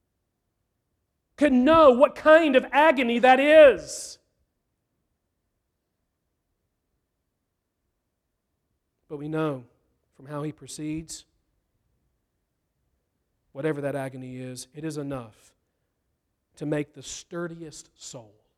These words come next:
even the soul of Messiah, want to be spared it.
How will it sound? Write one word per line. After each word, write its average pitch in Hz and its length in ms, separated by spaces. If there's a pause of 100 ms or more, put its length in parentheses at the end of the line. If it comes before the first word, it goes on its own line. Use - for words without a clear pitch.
(540)
even 165 300
the 139 80
soul 151 580
of 127 120
Messiah, 123 640 (1040)
want 127 400
to 123 100
be 117 100
spared 120 460
it. - 220